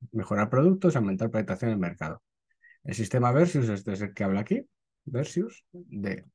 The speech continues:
robot, recopila datos de cirugía para ayudar, utiliza, realiza c-, cirugía, pues, robótica y, y, y genera datos para ayudar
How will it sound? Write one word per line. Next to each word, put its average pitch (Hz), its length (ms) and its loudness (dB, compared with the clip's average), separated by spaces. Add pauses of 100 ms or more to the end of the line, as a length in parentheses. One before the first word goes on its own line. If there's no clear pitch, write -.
(320)
robot, 127 480 2 (1200)
recopila 123 460 2
datos 127 440 0
de 113 120 0
cirugía 127 420 0
para 117 160 2
ayudar, 117 420 0 (1700)
utiliza, 131 460 2 (140)
realiza 127 460 0
c-, - 280 -8
cirugía, 123 540 0
pues, 123 280 -8
robótica 185 840 4
y, 120 140 2
y, 107 400 0 (100)
y 110 180 0
genera 113 360 2
datos 165 500 4 (120)
para 110 160 0
ayudar 113 440 -2